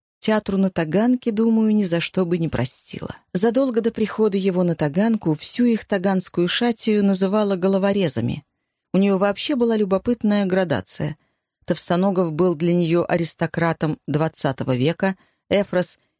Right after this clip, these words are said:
истинным гуманистом на все времена — Ефремов — горячим рубахой парнем с широкой, вывернутой наизнанку душой.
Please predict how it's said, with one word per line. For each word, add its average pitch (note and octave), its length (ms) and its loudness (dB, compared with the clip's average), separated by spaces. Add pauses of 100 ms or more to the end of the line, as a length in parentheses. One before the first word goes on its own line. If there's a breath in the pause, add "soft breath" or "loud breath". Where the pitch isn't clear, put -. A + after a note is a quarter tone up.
(140)
истинным F3 680 0
гуманистом E3 760 0
на G3 100 0
все G3+ 220 -2
времена — G3+ 500 0 (600)
Ефремов — B3 680 2
горячим A3+ 560 0
рубахой G3 500 0
парнем A3+ 480 2
с - 140 -6
широкой, G3 640 0
вывернутой G#3 680 0
наизнанку D#3 600 0
душой. B2 480 -2